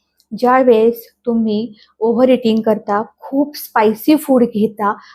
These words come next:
अल्कोहोल त्यासोबत असते आणि तुम्हाला लगेचच पोट बिघडल्यासारखे होते, नॉशिया असतो, म्हणजे थोडीशी मळमळ होते आणि पोट खूप दुखत असते, पोटात गॅस खूप धरला जातो,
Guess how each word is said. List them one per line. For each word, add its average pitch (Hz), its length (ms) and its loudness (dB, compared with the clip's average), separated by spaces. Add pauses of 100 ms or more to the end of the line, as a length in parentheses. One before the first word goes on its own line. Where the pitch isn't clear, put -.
(120)
अल्कोहोल 262 580 2
त्यासोबत 240 840 0
असते 208 460 -2 (280)
आणि 240 400 -2
तुम्हाला 226 500 0
लगेचच 240 640 0
पोट 262 280 4
बिघडल्यासारखे 226 760 0
होते, 214 360 0
नॉशिया 220 500 0
असतो, 254 440 -4
म्हणजे - 520 -6
थोडीशी 285 240 2
मळमळ 262 440 4
होते 240 520 0 (260)
आणि 233 340 -2 (140)
पोट 285 180 0 (120)
खूप 247 160 0
दुखत 247 360 0
असते, 208 260 0
पोटात 233 360 0 (160)
गॅस 254 320 2
खूप 240 180 0
धरला 214 300 -2
जातो, 208 440 -6